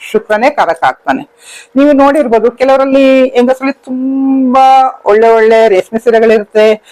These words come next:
ಒಳ್ಳೆ ಒಳ್ಳೆ ಒಡವೆಗಳಿರುತ್ತೆ, ಆದ್ರೂ ಅವ್ರ ಮದುವೆಗೆ ಹೋಗ್ಬೇಕಾದ್ರೆ ಅದನ್ನ ಉಟ್ಕೊಳ್ಳಲ್ಲ, "ಐ, ಇರ್ಲಿ ಬಿಡು, ಹಾಳಾಗುತ್ತೆ, ಮುಂದಕ್ಕಾಗ್ಲಿ" ಅಂತ ಹಾಗೆ ಇರ್ತಾರೆ. ನಾರ್ಮಲ್ ಒಂದ್ ಸೀರೆ ಉಟ್ಕೊಂತಾರೆ, ನಾರ್ಮಲ್ ಆಗಿರೋ ಒಂದ್ ಒಡವೆ ಹಾಕೊಂಡ್ ಬರ್ತಾರೆ.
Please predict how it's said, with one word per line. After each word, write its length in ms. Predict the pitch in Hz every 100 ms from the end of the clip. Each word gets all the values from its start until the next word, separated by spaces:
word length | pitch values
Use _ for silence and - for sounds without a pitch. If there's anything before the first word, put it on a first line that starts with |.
| _ 156
ಒಳ್ಳೆ 200 | 160 202
ಒಳ್ಳೆ 220 | 214 233
ಒಡವೆಗಳಿರುತ್ತೆ, 1080 | 185 170 214 220 226 220 208 220 220 - _ _ -
ಆದ್ರೂ 240 | 294 285
ಅವ್ರ 140 | 311 302
ಮದುವೆಗೆ 300 | 269 285 285
ಹೋಗ್ಬೇಕಾದ್ರೆ 440 | 269 277 254 247
ಅದನ್ನ 140 | 262
ಉಟ್ಕೊಳ್ಳಲ್ಲ, 340 | 254 - 311 254
"ಐ, 160 | 262 285
ಇರ್ಲಿ 260 | 214 247
ಬಿಡು, 160 | 247 226
ಹಾಳಾಗುತ್ತೆ, 580 | - 180 208 208 208 208
ಮುಂದಕ್ಕಾಗ್ಲಿ" 760 | 190 190 190 190 220 214 208
ಅಂತ 220 | 196 - 208
ಹಾಗೆ 220 | 220 262
ಇರ್ತಾರೆ. 340 | 254 226 240
ನಾರ್ಮಲ್ 520 | 190 175 180 220 233
ಒಂದ್ 140 | 240 233
ಸೀರೆ 160 | 226
ಉಟ್ಕೊಂತಾರೆ, 520 | 240 - 226 226 226 196
ನಾರ್ಮಲ್ 380 | 160 180 214
ಆಗಿರೋ 240 | 233 226 233
ಒಂದ್ 160 | 226
ಒಡವೆ 160 | 214 208
ಹಾಕೊಂಡ್ 280 | 220 247 277
ಬರ್ತಾರೆ. 380 | 294 240 165